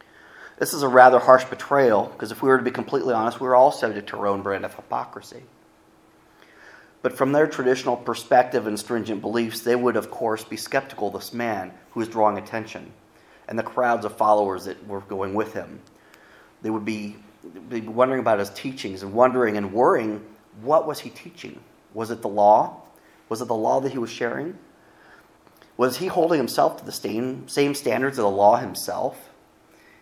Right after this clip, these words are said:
And who appointed this guy from Nazareth to even be a teacher? Personally, I find it interesting that this group of religious elite would lead a woman in front of a crowd, and as the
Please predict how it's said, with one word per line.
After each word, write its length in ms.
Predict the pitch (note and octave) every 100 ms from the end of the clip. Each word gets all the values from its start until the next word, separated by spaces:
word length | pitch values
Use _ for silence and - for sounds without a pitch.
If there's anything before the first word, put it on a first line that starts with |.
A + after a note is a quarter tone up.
| -
And 160 | - -
who 180 | A3
appointed 420 | - - F3+ G#3+ C3
this 160 | A2+
guy 180 | - A2+
from 180 | B2+ G#2+
Nazareth 360 | A#2 C3+ B2
to 100 | -
even 240 | B2 A#2+ A#2
be 140 | A#2
a 40 | G#2+
teacher? 480 | - E3+ - - - _ _ _ _ _ _ _ _ _ _ _ _ _ _ _ - - - - - _ -
Personally, 360 | F3+ F#3+ F3+ D3
I 60 |
find 260 | C#3+ D3+ C#3+
it 100 | C3+
interesting 640 | D3+ D3 A#2+ - G#2 A2 - - -
that 100 | B2+
this 160 | B2+ -
group 240 | C#3+ C#3+
of 100 | A#2
religious 460 | A#2 A#2+ A#2+ A#2+ B2+
elite 400 | A#2+ C#3+ D3 B2
would 160 | A#2 A#2
lead 160 | D3 D3+
a 60 |
woman 260 | C3 C3+ C3
in 80 | A2+
front 240 | - B2
of 80 | A2+
a 60 | A2
crowd, 600 | - C3 C3 B2 A2 B2
and 380 | C#3 A#2 B2 C3
as 260 | A#2 A2
the 120 | A2+